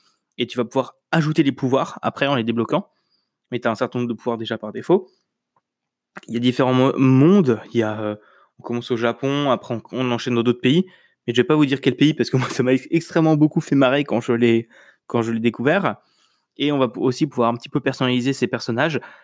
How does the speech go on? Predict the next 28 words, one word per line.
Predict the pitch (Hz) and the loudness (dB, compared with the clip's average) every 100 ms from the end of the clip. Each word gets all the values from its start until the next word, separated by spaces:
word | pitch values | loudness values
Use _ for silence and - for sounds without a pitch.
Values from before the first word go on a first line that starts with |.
| _ | _
Si | - 139 | -4 -2
on | 131 | 0
fait | - 143 | 0 0
le | 135 117 | 2 0
rang | 113 117 - | 2 -2 0
S | 147 143 - - _ - | -2 0 -6 -8 _ -16
sur | - - - | -10 -8 -8
tous | - | -2
les | 156 | 2
niveaux, | 135 131 135 139 - _ _ _ - | 4 4 4 2 -2 _ _ _ -8
euh, | 110 104 104 101 101 101 98 98 | -4 -2 -2 -2 -2 -4 -6 -6
de | 107 | -4
Tokyo, | 110 120 - 143 | 0 -2 0 0
on | 135 | -2
peut | 117 | -4
réc-, | 110 107 - | -8 -8 -2
euh, | 123 | 0
de, | 113 113 117 104 - _ _ _ _ _ _ - | 2 2 0 -2 -10 _ _ _ _ _ _ -8
du | |
Japon, | 113 117 156 160 - _ _ _ _ - - - | -2 2 2 0 -2 _ _ _ _ -20 -12 -2
de | 143 | 0
Tokyo, | 123 - 139 170 _ | 0 0 -6 -8 _
c'est | - 123 117 | -6 -2 0
dans, | 127 - | -2 -2
pardon, | 117 107 | -4 -4
c'est | 104 - | -6 -4
par | 104 | -2
ville. | 127 160 | 2 2